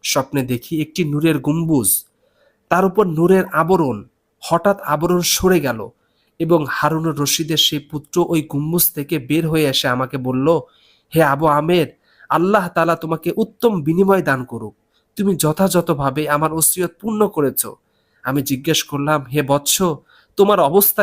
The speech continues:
কেমন আর তোমার ঠিকানা কোথায় হয়েছে?' সে বলল, 'আমি আমার অতিশয় দয়ালু ও মেহেরবান পরওয়ারদিগারের নিকট আছি। তিনি আমার প্রতি সন্তুষ্ট আছেন।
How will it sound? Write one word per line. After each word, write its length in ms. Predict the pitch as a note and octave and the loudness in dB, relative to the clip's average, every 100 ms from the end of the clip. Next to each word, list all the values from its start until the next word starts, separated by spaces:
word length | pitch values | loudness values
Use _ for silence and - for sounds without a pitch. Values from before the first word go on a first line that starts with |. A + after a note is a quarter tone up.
| F#3+ | -2
কেমন 260 | C#3+ A#2+ A2+ - _ _ - | -4 -6 -10 -16 _ _ -4
আর 120 | E3 - | -4 0
তোমার 220 | E3 F3+ F3+ | 0 0 -2
ঠিকানা 380 | - E3 F3+ F#3 F#3 | -6 -2 0 0 -2
কোথায় 280 | F#3 G#3+ G#3 D#3 | -2 2 2 2
হয়েছে?' 360 | C#3 - A#2 G2+ _ _ _ _ | 0 -2 -6 -10 _ _ _ _
সে 140 | - D3 C3+ | -4 -2 2
বলল, 180 | C#3 D3+ C#3+ A2+ _ _ _ - | 4 4 2 -2 _ _ _ -4
'আমি 200 | D#3+ F#3+ F#3 | 0 2 2
আমার 200 | E3 E3+ E3+ | 2 0 -2
অতিশয় 400 | F#3 G3 - F3+ C#3+ | -4 -4 0 0 0
দয়ালু 380 | C#3 C#3+ D3+ E3+ F3 | 0 0 2 2 2
ও 40 | D#3+ C#3 | 0 0
মেহেরবান 440 | C#3+ E3 E3 E3+ D#3+ C#3 | 0 0 0 -2 -2 -4
পরওয়ারদিগারের 800 | D3 D3+ D#3+ C3+ D3 D3+ D#3 E3 D3 | -2 0 -2 -4 -2 0 0 -2 -4
নিকট 260 | D3 F#3+ C#3+ | 0 2 2
আছি। 220 | B2 - A2+ _ _ _ _ _ | -2 -8 -10 _ _ _ _ _
তিনি 220 | A#3 A3 G#3+ E3 | 0 2 4 4
আমার 160 | F#3 F#3 | 2 0
প্রতি 200 | F#3+ G3 F#3+ | -4 -2 -2
সন্তুষ্ট 440 | F#3+ F3 - G3 - D#3+ B2 | -2 -4 -4 -4 0 0 0
আছেন। 260 | - A#2+ | -4 -8